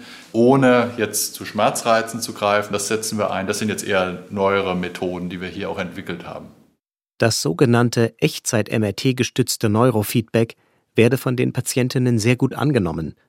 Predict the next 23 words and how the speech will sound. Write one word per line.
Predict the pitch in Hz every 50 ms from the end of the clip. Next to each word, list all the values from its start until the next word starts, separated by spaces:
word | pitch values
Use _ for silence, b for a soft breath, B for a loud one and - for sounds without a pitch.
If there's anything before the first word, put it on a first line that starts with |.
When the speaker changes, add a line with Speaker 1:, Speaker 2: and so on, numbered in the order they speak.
| _ _
Speaker 2:
so | - - - 98
Christian | - - - 117 - - - 85 87
Schmal, | - - 107 104 101 101 95 _ _ _ _ _ _ _ _ _ _ -
weil | - 95 107
sie | 104 117 110
durch | 117 113 -
die | - 117
bildgebenden | 95 139 151 175 - - 120 113 113 120 110 117 113
Verfahren | - - 107 - - 117 117 117 123 120 110 98
direkt | - 160 175 156 135 117 - -
sehen | - 127 131 135 113 98
können, | - 113 107 110 117 135 147 _ _
wie | - 110 113
sie | 110 139 120
sich | 113 120 -
selbst | - 120 117 117 - - -
regulieren. | 120 107 127 123 127 127 98 67 - - _ _ _ _ _ _ _ _ _ _ _ _ _ _ _ _ _ B B B B B B B B -
Diese | 147 151 131 135 117
Selbstwirksamkeit | 104 123 151 151 - - - 101 92 - - 104 98 - - 110 117 -
ist | - - -
ein | 107 98
hilfreicher | 92 120 143 139 - - 95 95 - 101
Nebeneffekt. | 101 127 131 - 104 98 101 - 110 101 - -